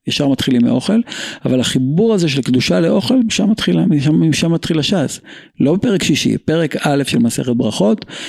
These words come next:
מתחיל בלהגיד, מתי מתפללים כשאוכלים, כן? ומה אוכלים?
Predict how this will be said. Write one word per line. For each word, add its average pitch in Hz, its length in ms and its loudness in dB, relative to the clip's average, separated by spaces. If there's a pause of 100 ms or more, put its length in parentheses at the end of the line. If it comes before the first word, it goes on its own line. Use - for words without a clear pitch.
(220)
מתחיל 175 320 0
בלהגיד, 147 540 2
מתי 143 240 2
מתפללים 214 440 0
כשאוכלים, 120 520 0 (220)
כן? 147 260 0 (180)
ומה 110 320 2
אוכלים? 143 640 2